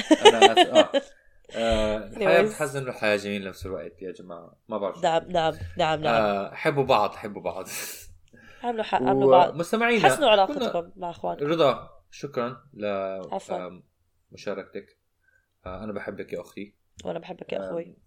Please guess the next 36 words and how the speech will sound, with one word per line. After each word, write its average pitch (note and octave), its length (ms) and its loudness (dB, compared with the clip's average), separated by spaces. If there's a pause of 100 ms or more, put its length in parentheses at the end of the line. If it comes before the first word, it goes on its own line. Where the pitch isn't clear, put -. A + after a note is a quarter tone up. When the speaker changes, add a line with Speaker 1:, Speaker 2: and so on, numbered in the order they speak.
Speaker 1:
وبنتمنى G2+ 1080 -6
مستمعينا G#2 580 -10
إنكم، F#2 500 -14
آه، F2+ 320 -16 (840)
استمتعتوا A#2 460 -6
بالحلقة. F#2+ 640 -8 (420)
آه، F2+ 180 -12
شوي G2+ 220 -4
مختلفة G2 520 -6
أظن F#2 240 -14
عن F2+ 260 -12
بالعادة. G#2+ 480 -2 (400)
آه، A2+ 160 4
بس، A2+ 360 -2
آه، A2+ 360 2
احكوا - 240 -6
Speaker 2:
حاولنا D#4 260 10
Speaker 1:
لنا، - 20 6
Speaker 2:
نعملها B3 360 10
Speaker 1:
آه، - 20 10
Speaker 2:
قصيرة، G3 420 6
Speaker 1:
رأيكم. E3 140 4
Speaker 2:
حاولنا G#3 260 6
نعمل F3+ 240 4
حلقة - 220 -2
قصيرة. E3 360 -6
Speaker 1:
حاولنا، A#2+ 340 0
بس A2+ 160 -2
إحنا - 160 0
ما D3 120 4
بنعرف A2 480 0
نتعلم G#2 440 -2
أي G#2+ 100 -10
شيء - 180 -10
منيح. C3 200 -4
ب-، A#2+ 120 -8